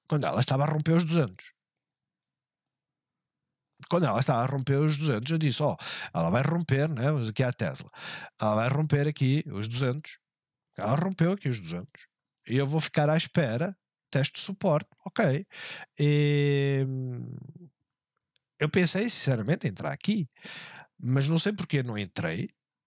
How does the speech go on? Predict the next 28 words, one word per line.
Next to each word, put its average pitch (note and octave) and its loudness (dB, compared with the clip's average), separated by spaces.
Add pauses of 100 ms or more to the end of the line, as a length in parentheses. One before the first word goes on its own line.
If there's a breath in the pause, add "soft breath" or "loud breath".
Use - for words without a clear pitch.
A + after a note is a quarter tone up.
(120)
Ah, D#3 2
por - -6
causa D3 4
da C3+ 0
moving G2 -4
average, E2+ -2
que - -4
ela G#2 4
estava F#2+ 0
aqui F2 -8
muito - -14
próxima. - -10 (380 loud breath)
Ah, F#2+ 0
acho G2 0
que - -8
foi G#2 -4
esse G2 -2
o G2 -18
motivo, F#2+ -8
tinha F#2 -8
aqui F#2 -6
a - -4
resistência. B2+ -2
Eu G2 -4
disse, F2+ -2
então, - -6
mas C3+ -2
eu A2+ 0